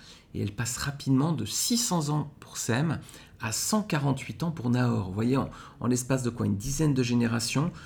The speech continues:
on a des hommes qui vivaient jusqu'à six cents ans, et dorénavant, on est plutôt autour de cent cinquante. Alors, Dieu l'avait dit avant le déluge, hein. Regardez, on va revoir Genèse chapitre six, versets un à trois.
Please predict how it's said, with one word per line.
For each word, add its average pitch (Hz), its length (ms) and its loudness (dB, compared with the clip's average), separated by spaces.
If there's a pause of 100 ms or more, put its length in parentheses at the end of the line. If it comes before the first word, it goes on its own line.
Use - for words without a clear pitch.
(320)
on 117 160 2
a 120 80 2
des 117 220 0
hommes 139 180 2
qui 117 140 -8
vivaient 117 480 0
jusqu'à 110 320 -2
six - 220 0
cents 127 340 2
ans, 139 240 2
et 117 80 2
dorénavant, 110 500 2
on 127 80 4
est 110 80 2
plutôt 117 480 0
autour 127 420 0
de 101 120 -2
cent 135 340 2
cinquante. - 720 -4 (640)
Alors, 139 340 4 (160)
Dieu 220 180 2
l'avait 196 220 2
dit 180 180 2
avant 165 140 4
le 147 60 6
déluge, 135 360 2
hein. 131 160 0 (400)
Regardez, 139 460 4
on 113 100 4
va 107 120 2
revoir 113 500 0 (140)
Genèse 147 560 2
chapitre - 400 -6
six, 147 260 -4
versets 110 400 -4
un 147 140 0
à 127 100 0
trois. - 320 -8